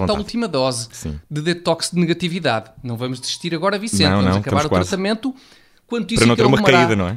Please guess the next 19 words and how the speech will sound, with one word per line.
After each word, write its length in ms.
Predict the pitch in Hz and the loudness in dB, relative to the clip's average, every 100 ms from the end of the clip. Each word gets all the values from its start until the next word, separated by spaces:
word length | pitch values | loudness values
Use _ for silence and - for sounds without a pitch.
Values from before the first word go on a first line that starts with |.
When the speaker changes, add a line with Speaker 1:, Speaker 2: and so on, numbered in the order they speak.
| 123 | -8
Speaker 2:
de 300 | 165 - 190 | -10 -6 -4
vez, 480 | 160 147 135 - - | 0 0 0 -4 -8
exatamente, 600 | 151 135 135 196 127 110 - | -8 -6 -6 -4 -4 -6 -8
com 100 | 170 | -8
a 40 | |
positividade 640 | 165 170 180 180 180 185 185 | -6 -8 -8 -6 -4 -4 -2
tóxica. 520 | 131 - 117 110 107 _ _ _ _ - _ - | -4 -4 -10 -12 -16 _ _ _ _ -20 _ -2
Ora 180 | 226 196 | 2 4
bem, 220 | 135 101 - _ _ _ | 2 0 -10 _ _ _
depois 340 | - 180 294 269 | -6 -4 -2 -2
do 60 | 226 | -2
Congresso 380 | 226 196 190 | -2 -2 -4
do 80 | 175 | -4
Partido 280 | 175 180 190 | -4 -4 -6
Socialista 500 | 170 175 180 170 160 | -6 -4 -2 -2 -4
deste 200 | 160 160 | -4 -4
fim 120 | 170 | -4
de 60 | 160 | -4
semana, 440 | - 175 185 214 | -2 -2 0 -2